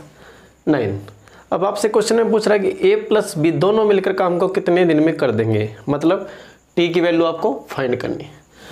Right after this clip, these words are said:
अगर इस question को normal तरीके से करेंगे, बहुत ही lengthy हो जाएगा। तो इसकी trick क्या है बच्चे?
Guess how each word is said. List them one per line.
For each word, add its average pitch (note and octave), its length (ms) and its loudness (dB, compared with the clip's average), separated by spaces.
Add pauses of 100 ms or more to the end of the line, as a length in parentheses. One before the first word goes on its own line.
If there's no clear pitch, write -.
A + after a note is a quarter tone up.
(240)
अगर D#3+ 200 2
इस G3+ 100 0
question G#3 320 0
को G3 80 4
normal E3 360 2
तरीके G3+ 260 0
से G3 120 -2
करेंगे, F#3+ 320 2 (480)
बहुत E3 560 0 (100)
ही E3+ 220 4
lengthy E3 400 2
हो C#3+ 120 4
जाएगा। - 340 -2 (640)
तो E3 100 4
इसकी E3 280 -4
trick G#3 300 -2
क्या A3+ 140 2
है G#3+ 60 2
बच्चे? G3+ 280 2